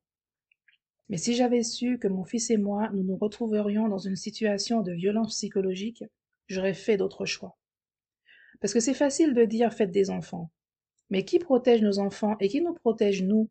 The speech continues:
parents célibataires, quand on en a besoin ? Faire des enfants, pourquoi ? Pour qu'ils grandissent dans un environnement toxique généré par l'un des parents,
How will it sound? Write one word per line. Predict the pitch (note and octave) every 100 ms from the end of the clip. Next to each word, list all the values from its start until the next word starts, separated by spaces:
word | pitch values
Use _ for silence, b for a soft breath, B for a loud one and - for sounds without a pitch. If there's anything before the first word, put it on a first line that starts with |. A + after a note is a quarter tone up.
| _
parents | G3 F#3+
célibataires, | G3 G3 F#3+ F#3 F3+ G3
quand | F#3+ F3+
on | F#3+
en | F3+
a | F3+
besoin ? | F3 F3+ E3+ E3 - _ _ _ _ _ _ _ _ _ _
Faire | _ - B3
des | B3 B3
enfants, | B3 A3+ D#4+ F4+ - _ -
pourquoi ? | B3 - - E3+ - _ _ _ _ _ _ _ _
Pour | - G3
qu'ils | B3
grandissent | A3 A3+ A3+ B3+
dans | A3+ G3+
un | G3+
environnement | G3+ G3+ G#3 G3 G3+
toxique | - G#3 - - A#3 - -
généré | F#3 F#3+ F#3+ G#3
par | G#3 F#3
l'un | F#3 G3+
des | F#3+
parents, | G#3 F#3+ A3+ D#4+